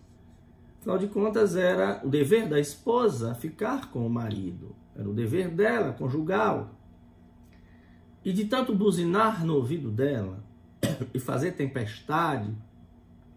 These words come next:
esta paciente começou a abrir mão do seu hobby de correr. Então, o narcisista, no início, que estimulava, "corra,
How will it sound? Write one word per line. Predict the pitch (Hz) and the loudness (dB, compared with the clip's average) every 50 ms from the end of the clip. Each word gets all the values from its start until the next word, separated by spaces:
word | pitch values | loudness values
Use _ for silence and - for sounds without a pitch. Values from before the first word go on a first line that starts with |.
| - - - - - - - - - - - - - - - - - - | -20 -20 -20 -20 -20 -20 -20 -20 -20 -20 -20 -20 -20 -20 -20 -20 -10 -8
esta | 196 175 - 208 | -6 -4 -2 0
paciente | 247 226 202 - - 202 190 190 - 190 | 0 0 0 2 2 2 2 2 -2 -4
começou | - - 208 226 214 202 208 - - 180 180 | -2 0 0 2 2 0 -2 -2 -4 -2 0
a | 185 185 | 0 -2
abrir | 170 165 208 208 196 | 0 2 2 2 2
mão | 185 196 202 208 226 226 190 131 107 104 107 - - - - - - - - - - - - - - - - - | 2 2 2 2 2 0 -2 -2 -2 -4 -4 -6 -10 -18 -20 -20 -20 -20 -20 -20 -20 -20 -20 -20 -20 -20 -20 -10
do | - 143 160 | -8 -8 -4
seu | - - 208 | 4 4 4
hobby | 190 170 180 208 240 262 277 262 147 | 4 4 0 0 0 0 -2 -2 -4
de | - - | -6 -6
correr. | - - - - - 104 92 - - - - - - - - - - - - - - - - - - - - - - - - - - - - - - - - - - - - - - - - - | -8 -8 -8 -8 -8 -8 -10 -10 -10 -16 -20 -20 -20 -20 -20 -20 -20 -20 -20 -20 -20 -20 -20 -20 -20 -20 -20 -20 -20 -20 -20 -20 -20 -20 -20 -20 -20 -20 -20 -20 -20 -20 -20 -20 -20 -20 -14 -2
Então, | 233 208 208 208 - 202 180 180 180 196 - - - - - - - - - - - - - - - - - - - - - | 0 0 0 2 2 2 2 2 0 -2 -6 -10 -16 -20 -20 -20 -20 -20 -20 -20 -20 -20 -20 -20 -20 -20 -20 -20 -20 -12 0
o | - 208 247 | 2 4 4
narcisista, | 247 214 175 151 - 143 127 123 131 185 214 202 - - - - - 113 127 - - | 4 2 2 0 0 -2 -2 0 0 2 2 2 0 -2 -8 -8 -8 -8 -8 -8 -6
no | 135 151 | -4 0
início, | 151 139 143 180 208 208 208 - - - | 2 2 2 2 2 0 0 -2 -6 -8
que | - - 135 131 | -6 -4 -4 -4
estimulava, | 135 127 - - - 151 143 127 120 139 170 202 220 214 202 - 117 110 110 - - | -4 -4 -8 -8 -4 0 0 2 2 2 2 2 2 2 2 0 -2 -2 -4 -6 -6
"corra, | - 269 240 220 202 165 143 | 0 4 6 6 6 6 2